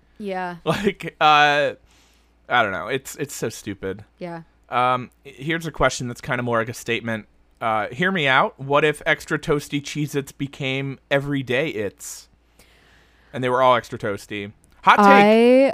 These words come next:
Speaker 2: I don't like the
Speaker 1: I
Speaker 2: extra toasty.
Speaker 1: I made a joke earlier in the week or last week, I don't remember what it was,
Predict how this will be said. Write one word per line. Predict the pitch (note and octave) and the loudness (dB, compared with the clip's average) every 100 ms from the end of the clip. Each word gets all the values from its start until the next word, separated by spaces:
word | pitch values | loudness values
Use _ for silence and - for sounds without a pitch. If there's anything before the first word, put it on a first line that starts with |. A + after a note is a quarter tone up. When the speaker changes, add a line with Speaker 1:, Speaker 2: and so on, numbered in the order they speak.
| - | 2
Speaker 2:
I | - | 6
don't | G3 G#3+ | 8 6
like | A#3 | 6
the | B3 | 4
Speaker 1:
I | C4+ | 4
Speaker 2:
extra | C4 - | 0 -2
toasty. | B2 A2 - G#2+ A2 _ _ - | -4 -4 -8 -10 -12 _ _ 2
Speaker 1:
I | G#3+ | 4
made | A3 A#3 | 6 6
a | |
joke | A3+ - F3+ E3+ - - - _ _ _ _ F#3+ | 6 4 4 2 -2 -14 -16 _ _ _ _ 2
earlier | F#3 G3 G3+ G3 F#3+ | 4 4 4 4 4
in | G3 F#3+ | 2 2
the | F#3 | 0
week | F3 E3+ - | 2 0 -2
or | F#3 E3 | -4 -2
last | D#3+ D#3+ - | 0 -2 -6
week, | E3 | -8
I | D#3+ | -6
don't | D#3 | -8
remember | E3 D#3+ E3 | -8 -8 -8
what | D3+ | -4
it | |
was, | D#3+ D#3 | -4 -6